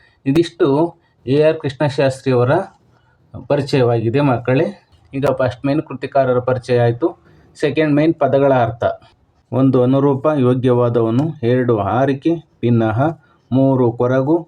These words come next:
ನೋವು. ನಾಲ್ಕು ದಾಶರಾಜ, ಬೆಸ್ತರವನು. ಐದು ಧರ್ಮಾತ್ಮ,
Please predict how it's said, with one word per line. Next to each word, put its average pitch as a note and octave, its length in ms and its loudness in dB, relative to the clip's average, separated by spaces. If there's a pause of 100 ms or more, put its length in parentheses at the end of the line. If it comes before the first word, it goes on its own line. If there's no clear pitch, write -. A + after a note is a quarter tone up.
(160)
ನೋವು. A#2 520 -2 (160)
ನಾಲ್ಕು B2 540 0
ದಾಶರಾಜ, B2 680 0
ಬೆಸ್ತರವನು. A2+ 1000 -2 (440)
ಐದು A#2+ 400 0
ಧರ್ಮಾತ್ಮ, C3 760 0